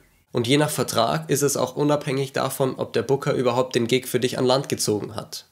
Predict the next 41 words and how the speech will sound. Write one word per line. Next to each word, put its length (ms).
Es 140
kann 180
auch 80
sein, 240
dass 140
du 120
das 220
Konzert 380
an 80
Land 260
gezogen 420
hast 280
und 120
der 60
Booker 360
trotzdem 460
seine 220
Beteiligung 600
verlangt. 440
Außerdem 520
wollen 180
manche 320
Booker 320
mittlerweile 640
auch 140
noch 140
eine 100
Beteiligung 640
an 80
den 120
Merchandise-Verkäufen, 1200
was 160
natürlich 360
auch 160
nochmal 220
einen 80
großen 340
Batzen 280
Geld 200
ausmachen 440
kann. 260